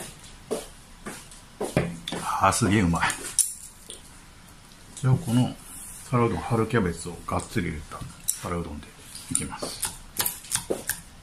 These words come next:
あんのかかった春キャベツですから。見事にうまいです。芯の部分も柔らかいんですよね。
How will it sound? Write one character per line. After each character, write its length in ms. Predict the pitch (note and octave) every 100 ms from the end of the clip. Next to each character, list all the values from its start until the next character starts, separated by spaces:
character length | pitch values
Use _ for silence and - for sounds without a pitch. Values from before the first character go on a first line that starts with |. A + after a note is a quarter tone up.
| - - - - - -
あ 100 | F#2+
ん 80 | E2+
の 80 | D#2+
か 180 | -
か 60 | D2+
っ 40 | -
た 60 | -
春 180 | E2+ D#2
キ 60 |
ャ 120 | D#2+
ベ 60 | D#2
ツ 80 | -
で 80 | -
す 100 | -
か 100 | -
ら。 60 | - - - - - - - - - - - - - - - - - - - - - - - - - - - - - - - -
見 200 | F#2+ G2+
事 200 | G2 F2+
に 80 | E2
う 60 | D#2
ま 140 | D#2
い 40 |
で 40 | D2+
す。 280 | - - - - - - - - - - - - - - - A2+
芯 260 | - - C3+
の 80 | G2
部 120 | F2
分 100 | E2
も 80 | D#2+
柔 60 | E2+ F#2
ら 60 |
か 120 | F#2 F#2
い 40 |
ん 40 |
で 60 | F2
す 40 |
よ 60 |
ね。 100 | E2